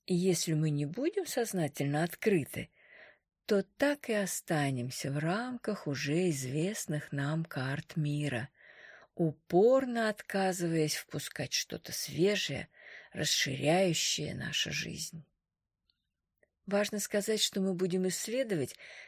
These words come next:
не какие-то концепции или модели, мы будем изучать то, что истинно для каждого человека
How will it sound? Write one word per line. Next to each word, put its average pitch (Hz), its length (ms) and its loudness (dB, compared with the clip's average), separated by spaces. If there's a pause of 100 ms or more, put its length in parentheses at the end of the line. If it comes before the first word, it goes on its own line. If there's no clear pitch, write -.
(120)
не 240 140 0
какие-то 185 520 2
концепции 156 1000 0
или 131 120 0
модели, 151 720 2 (640)
мы 185 160 4
будем 220 300 0
изучать 196 540 0
то, 185 260 2
что - 300 2
истинно 190 800 0
для 175 280 4
каждого 175 600 0
человека 156 800 0